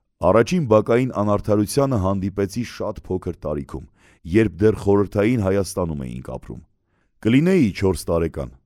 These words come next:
Մեր բակի Նարեկի հետ խաղում էինք իր նոր բեռնատարով, ինչպես ինքն էր ասում, գրավուզիկով։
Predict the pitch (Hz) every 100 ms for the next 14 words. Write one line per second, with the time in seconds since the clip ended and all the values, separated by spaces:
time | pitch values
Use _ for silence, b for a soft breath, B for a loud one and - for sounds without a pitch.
0 | _ _ 85 110 101 104 95 104 95 95
1 | 90 127 131 - 87 90 113 101 95 92
2 | - 95 85 87 92 85 85 82 85 78
3 | 78 64 - _ _ 104 - - - 110
4 | 98 90 87 127 120 - 80 87 85 87
5 | 73 80 60 -